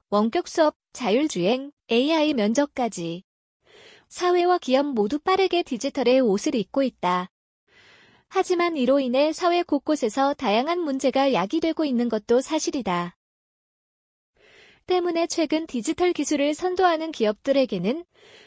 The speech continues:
디지털 책임이라는 새로운 임무가 부여되고 있다. 디지털 책임이란 기업이 사용자의 권리가 보장될 수 있도록 제품과 기술을 개발, 제공하고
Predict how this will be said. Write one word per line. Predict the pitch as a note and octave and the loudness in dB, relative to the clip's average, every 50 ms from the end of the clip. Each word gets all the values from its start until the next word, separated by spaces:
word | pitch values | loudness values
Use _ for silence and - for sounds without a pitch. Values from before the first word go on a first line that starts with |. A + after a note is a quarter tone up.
| _ _ | _ _
디지털 | - - G#3 - D#4+ - - F4+ F4+ | -6 -6 -4 -2 -2 -2 0 0 0
책임이라는 | E4 - F4+ E4+ F4 F4 E4+ E4+ D#4+ D#4 C#4+ D4 D#4 D#4 | 0 -2 -2 0 0 0 0 0 0 0 0 -2 -4 -4
새로운 | - - F#4 F#4 F4+ F4 F4+ F4 | -2 0 2 4 4 4 4 2
임무가 | D4+ A#3 A#3 B3 A3 - A3+ B3+ C4+ | 0 0 0 0 0 0 0 0 0
부여되고 | - - - B3 C4+ C#4 E4 D#4+ - D#4 C#4+ | 0 -2 2 2 4 4 4 2 0 -2 -2
있다. | A#3 - _ - E3+ F3 F3+ F3 - _ _ _ _ _ _ _ _ _ - - - - - - _ _ _ - | -4 -6 _ -4 -2 -2 -2 -2 -6 _ _ _ _ _ _ _ _ _ -20 -20 -20 -20 -20 -20 _ _ _ -2
디지털 | - B3 A#3+ D#4 D#4+ - F#4 F4+ F4 | -2 0 0 -2 -2 0 0 0 0
책임이란 | - - F4+ - F4+ F4 E4+ D#4+ D#4+ D#4+ D#4+ | -2 -4 -2 -2 -2 -2 0 0 0 0 0
기업이 | D4 C4 A3 G3+ A#3+ C4 C#4 C#4 | -2 -2 -2 0 0 -2 -2 -2
사용자의 | - E4+ F#4 F#4 F#4 F#4 F4+ F#4 D#4 D4 D4+ D#4+ | -2 0 0 0 0 0 2 4 4 4 4 4
권리가 | D#4 - - G#3 A3 A3 A3 - C#4 C#4+ | 2 0 0 0 0 0 0 0 0 0
보장될 | - - G#3+ G3+ B3 C4 D4 C#4 C#4+ C4+ | 0 0 0 0 0 -2 -2 -2 -2 -2
수 | C4 - D4+ | -2 -2 -4
있도록 | C#4 B3+ - - - F3 F3+ G3 C#4+ D#4+ - _ _ - - - - _ _ | -6 -6 -6 -6 -6 -2 0 0 0 0 -2 _ _ -20 -20 -20 -20 _ _
제품과 | _ - - A#3+ - - - F#4 F4+ E4+ E4+ D#4+ | _ -6 -4 -4 -4 -2 -4 -4 0 2 2 2
기술을 | D#4+ - C4 A3 - E4 D4 D4+ D#4 E4 | 2 0 -2 -2 0 0 0 0 -2 -2
개발, | - - A3+ G3 - G3 A3+ C#4+ E4 E4+ - _ _ - | -2 -4 -4 -2 0 0 0 0 0 -4 -8 _ _ -12
제공하고 | - C4 G3 F#3+ C#4 D4+ C#4 G#3 - - G#3 A3+ B3+ C#4 | -8 -6 -4 -4 -4 -4 -4 -6 -4 -2 -2 0 0 -2